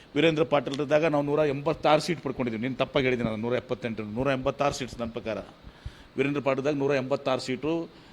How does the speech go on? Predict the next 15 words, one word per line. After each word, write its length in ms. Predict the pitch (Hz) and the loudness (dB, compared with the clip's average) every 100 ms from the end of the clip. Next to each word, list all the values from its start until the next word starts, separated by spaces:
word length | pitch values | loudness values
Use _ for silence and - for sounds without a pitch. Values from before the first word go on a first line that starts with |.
| - | -6
ಲಿಂಗಾಯತರ 420 | 117 135 160 160 | -2 4 4 4
ನೇತೃತ್ವ 400 | 139 135 135 117 | -2 -4 -6 -2
ವಹಿಸ್ಕೊಂಡ್ಮೇಲೆ 420 | 131 123 127 127 151 | -2 -2 -4 -2 0
ಇವತ್ತು 180 | 139 | -2
ದಿವಸ 160 | 127 120 | -4 -4
ವೀರೇಂದ್ರ 300 | 139 123 120 | -2 -2 -4
ಪಾಟೀಲ್ 240 | 123 113 104 | -4 -4 -6
ಸಂದರ್ಭದಲ್ಲಿ 420 | 113 120 120 117 | -6 -6 -6 -8
ಸಿಕ್ಕಿದೆ. 300 | 113 - 104 - - - - - - - - - - - - - - - | -12 -12 -14 -14 -14 -16 -16 -20 -20 -20 -20 -20 -20 -20 -20 -20 -20 -4
ಕರೆಕ್ಟಾ? 480 | 147 143 147 135 127 - - - 147 | 0 2 0 0 -4 -12 -14 -8 -2
ಈಗ 100 | 156 | 2
ವೀರೇಂದ್ರ 300 | 160 170 160 | 2 4 2
ಪಾಟೀಲ್ 420 | 160 147 151 143 151 151 151 | 4 2 2 4 6 8 6
ಆರೋಗ್ಯದಿಂದ 680 | 135 147 156 147 156 139 160 151 156 147 - - - - - | 4 4 4 4 2 2 0 4 4 4 -4 -18 -18 -12 -2
ಅವ್ರನ್ನ 260 | 143 151 | 2 4